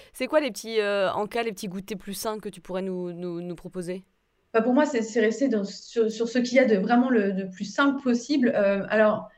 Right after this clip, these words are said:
Speaker 2: le pain, pas de souci, le pain avec du beurre et un petit peu de chocolat. C'est juste qu'on va pas prendre, euh,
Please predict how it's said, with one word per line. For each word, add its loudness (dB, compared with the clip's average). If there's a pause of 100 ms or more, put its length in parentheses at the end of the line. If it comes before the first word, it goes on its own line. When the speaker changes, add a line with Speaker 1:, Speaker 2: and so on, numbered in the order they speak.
(160)
Speaker 2:
le 4
pain, 4
pas 2
de 0
souci, 0
le 4
pain 2
avec 2
du -2
beurre 4
et -2
un -4
petit -12
peu -6
de -4
chocolat. 0
C'est -2
juste -4
qu'on -10
va -2
pas 2
prendre, 0 (320)
euh, 2